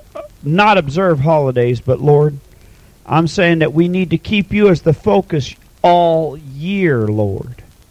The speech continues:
And as we come into this holiday, Lord, help us to realize what the real truth is. And if our celebrations go outside of your word, Lord, then that we need to do what it takes to get 'em back in line.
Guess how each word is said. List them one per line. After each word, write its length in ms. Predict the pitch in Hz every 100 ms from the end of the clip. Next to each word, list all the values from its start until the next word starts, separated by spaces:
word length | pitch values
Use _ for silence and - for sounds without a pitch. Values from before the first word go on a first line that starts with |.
| - - - - - - -
And 180 | 123 147
as 200 | 160 156
we 140 | 185
come 300 | - 208 202
into 280 | 208 208 202
this 220 | 170 156
holiday, 500 | 160 165 156 151 147
Lord, 280 | 147 147 156
help 320 | 147 190 196
us 180 | 220 -
to 140 | -
realize 560 | 185 208 196 170 160 143
what 200 | 156 170
the 80 | 160
real 260 | 151 202
truth 520 | 190 - 240 226 120 - - - _ _ - _ -
is. 640 | 180 185 151 101 90 - - - _ - - _ _ - -
And 280 | - 156 156
if 340 | 143 - 196 220
our 200 | 220 220
celebrations 920 | 156 240 214 196 185 208 190 190 147
go 240 | 156 185 -
outside 680 | 185 196 175 - 208 196 180
of 80 | 165
your 260 | 175 196
word, 360 | 170 190 185 151
Lord, 340 | 147 143 135
then 240 | 139 139 - -
that 160 | 131
we 220 | 139 165
need 260 | 180 185 160
to 240 | 156 135 117 - - -
do 280 | 131 180 175
what 260 | 147 175
it 140 | 175 -
takes 400 | 196 180 143 -
to 100 | 135
get 220 | 123 165
'em 140 | 139 120
back 340 | 170 175 -
in 140 | 180
line. 520 | 175 170 147 110 98